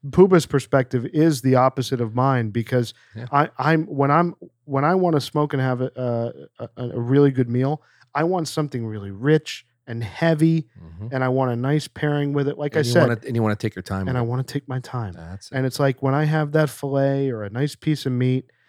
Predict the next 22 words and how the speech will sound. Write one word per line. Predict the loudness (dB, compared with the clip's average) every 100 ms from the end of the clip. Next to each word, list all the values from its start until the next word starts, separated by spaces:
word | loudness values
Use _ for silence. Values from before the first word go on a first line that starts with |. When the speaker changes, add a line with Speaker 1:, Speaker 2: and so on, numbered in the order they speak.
| _
Speaker 1:
nice | -2 -2 -2
side, | -2 0 0 0 -2 -4
a | -14
glass | -8 -4 -2 -2
of | -4
red | -2 -2
wine, | -4 -4 -2 -4
and | -8
a |
Monte | -8 -6 -6
Cristo | -4 -4 -4 -4
number | -4 -4 -6
two | -8 -6 -4 -4 -6 -10 _ _ _ -12
or | -10
something | -4 -4 -2 -2
like | 0 -2 -2
that. | -2 -2 -4
Speaker 2:
Oh, | -10 -4
yeah. |
Speaker 1:
Man, | 2 4 4 2
that | -2 0 -2 -4 -2
is | 0 0 -2